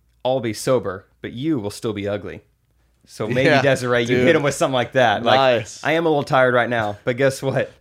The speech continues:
Speaker 2: Dude.
Speaker 1: Tomorrow I'll be refreshed,
Speaker 2: People
Speaker 1: but you are still gonna be a jerk."
Speaker 2: Winston used to just
Speaker 1: Boom. Roasted.
Speaker 2: Yeah, Winston used to just verbally destroy people. People forget that. I think
Speaker 1: The Iron
Speaker 2: I
Speaker 1: Curtain.
Speaker 2: thought you were gonna say, 'cause I think he was, he'd get drunk, he'd just big cat collar.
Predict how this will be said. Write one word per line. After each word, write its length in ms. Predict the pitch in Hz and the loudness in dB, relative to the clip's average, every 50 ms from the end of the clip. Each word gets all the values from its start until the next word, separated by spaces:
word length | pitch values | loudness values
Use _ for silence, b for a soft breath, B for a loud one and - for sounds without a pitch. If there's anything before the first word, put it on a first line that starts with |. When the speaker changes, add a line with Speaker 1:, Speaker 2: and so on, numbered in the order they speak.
| b b | b b
Speaker 2:
Dude. 80 | b - | b -2
Speaker 1:
Tomorrow 240 | 101 - 175 190 190 170 | 0 4 4 4 4 4
I'll 40 | 131 | 2
be 100 | 139 135 | 0 0
refreshed, 480 | 123 120 - - 147 127 110 101 - - | -2 -2 -2 0 0 0 0 0 -4 -8
Speaker 2:
People 200 | 139 151 160 160 | -12 -10 -10 -6
Speaker 1:
but 220 | 120 - 127 113 110 | -4 -2 -2 -2 -2
you 240 | 127 143 160 180 190 | -2 -2 0 0 -2
are 80 | 170 | -4
still 240 | - - - - 147 | -8 -6 -4 -4 -2
gonna 100 | 139 117 | -2 -2
be 120 | 107 113 | -4 -4
a 40 | 104 95 | -6 -6
jerk." 360 | - - 117 104 - - - 101 | -6 -4 -4 -4 -6 -8 -10 -8
Speaker 2:
Winston 420 | 107 117 139 143 - 127 113 104 | -6 -6 -4 -6 -6 -8 -8 -8
used 220 | 95 92 90 - | -8 -10 -10 -10
to 80 | - 90 | -12 -14
just 300 | 73 80 76 - - - _ - - - - | -14 -14 -14 -16 -18 -20 _ -20 -20 -4 0
Speaker 1:
Boom. 400 | - 254 233 180 - - - - _ _ _ _ _ | 2 2 2 2 -2 -8 -14 -20 _ _ _ _ _
Roasted. 460 | - 143 160 - 117 - - - - - | -10 -8 -8 -8 -8 -12 -16 -18 -18 -14
Speaker 2:
Yeah, 200 | - 104 90 80 | -10 -8 -8 -6
Winston 360 | 76 78 95 123 139 - 143 113 | -6 -6 -8 -8 -8 -8 -10 -10
used 180 | 98 87 - | -10 -12 -12
to 60 | 87 | -16
just 200 | 73 - 80 90 120 | -18 -18 -20 -20 -16
verbally 480 | - 87 85 85 80 82 76 71 69 67 71 _ _ _ _ _ _ _ _ _ _ _ _ | -12 -10 -10 -10 -10 -12 -12 -14 -16 -18 -20 _ _ _ _ _ _ _ _ _ _ _ _
destroy 420 | - - 80 - - - 87 78 78 | -20 -18 -16 -16 -14 -12 -12 -12 -12
people. 280 | - 80 - - 76 - | -14 -16 -20 -20 -20 -18
People 180 | - 107 104 | -14 -14 -14
forget 220 | 98 - 82 78 - | -14 -14 -16 -14 -12
that. 140 | - 82 78 | -10 -10 -10
I 60 | 98 | -10
think 200 | 98 113 104 _ b b b | -12 -14 -16 _ b b b
Speaker 1:
The 100 | 120 117 | -6 -4
Iron 160 | 113 113 110 | -4 -4 -4
Speaker 2:
I 40 | 98 | -4
Speaker 1:
Curtain. 200 | - - 139 135 | -2 -2 0 2
Speaker 2:
thought 100 | 165 160 | 2 0
you 60 | 151 | 0
were 60 | 131 | -2
gonna 100 | 120 113 | -4 -6
say, 460 | 107 - - 117 110 107 104 104 - - _ _ _ | -6 -4 0 0 0 0 0 -2 -6 -10 _ _ _
'cause 120 | - 104 110 | -16 -12 -12
I 40 | |
think 80 | 113 104 | -10 -8
he 80 | 104 107 | -8 -8
was, 180 | 104 98 98 - - | -8 -8 -10 -12 -14
he'd 220 | - 110 101 101 | -14 -14 -12 -8
get 140 | - 107 85 | -8 -8 -8
drunk, 280 | - 107 101 101 104 101 | -6 -6 -6 -6 -6 -8
he'd 80 | 101 | -10
just 220 | 92 87 85 87 - | -12 -14 -14 -12 -12
big 180 | 101 90 - | -12 -12 -10
cat 280 | - - 95 90 - - | -10 -8 -8 -8 -8 -8
collar. 360 | - 107 98 104 107 107 104 | -6 -4 -4 -4 -4 -6 -8